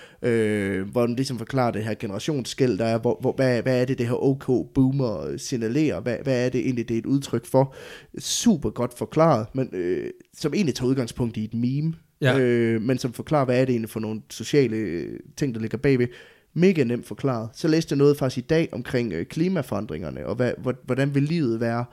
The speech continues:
Speaker 1: øh, hvis vi ikke gør noget ved klimaet? Hvordan vil det så se ud ved slutningen af det her århundrede?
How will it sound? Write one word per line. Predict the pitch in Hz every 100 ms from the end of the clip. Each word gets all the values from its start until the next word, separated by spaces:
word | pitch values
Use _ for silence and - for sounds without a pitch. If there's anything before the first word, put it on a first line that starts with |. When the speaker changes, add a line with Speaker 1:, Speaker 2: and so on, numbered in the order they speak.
| - - - - -
Speaker 1:
øh, | 73 57 55 50 60
hvis | 123 120 -
vi | 120
ikke | 135 -
gør | 117
noget | 113 123 120
ved | 131
klimaet? | - 123 123 101
Hvordan | 101 110
vil | 113
det | 104
så | 110
se | -
ud | 120
ved | 101
slutningen | - 127 104 60
af | -
det | 104
her | 107
århundrede? | 98 104 123 131 127